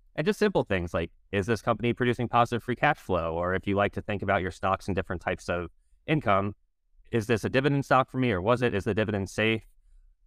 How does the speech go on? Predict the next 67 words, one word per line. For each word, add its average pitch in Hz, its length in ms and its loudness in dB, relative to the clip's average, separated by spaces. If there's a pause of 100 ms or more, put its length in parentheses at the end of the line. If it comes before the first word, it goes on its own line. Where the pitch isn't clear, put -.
Obviously, 120 320 0
Stock 98 320 0
and 104 60 -2
Lock 98 200 2
makes 95 200 -2
these 95 160 -6
things 92 200 -4
easy 90 260 -2
to 87 100 -6
check, 123 320 0 (140)
but, - 380 -2 (560)
uh, 76 280 -6 (120)
<laughs> - 180 -12
at 120 100 -8
the 120 100 2
very 110 260 4
least, 98 240 0
go 95 120 2
through 90 140 -2
your 87 100 0
brokerage 87 480 0
and 87 80 -2
make 87 140 0
sure 95 140 -2
that 87 120 0
you 90 120 0
understand. 123 560 0
You 110 60 0
might 117 220 0
find 107 240 0
that - 60 -16
there's 92 160 -4
stocks 98 340 -2
there 95 360 0 (300)
that 104 120 -4
you 101 380 0 (220)
don't 156 180 2
know 180 220 2
a 131 40 2
lot 95 180 4
about 90 200 0
anymore, 87 360 -4
and 87 80 -6
you 92 60 -2
might 98 140 -2
be 107 80 -2
surprised 107 640 0 (180)
<laughs> - 160 -20
when 104 120 -2
you 101 60 0
look 104 180 0
under 98 160 0
the 95 140 0
hood 104 240 2
of 87 60 -4
the 95 100 0
car 123 280 2
that 98 100 0
you 95 80 0
haven't 95 200 2
checked - 240 -4
for 101 140 -4
a 92 60 -2
while 90 360 0
that, 87 160 -6
you 95 80 -6
know, 82 260 -2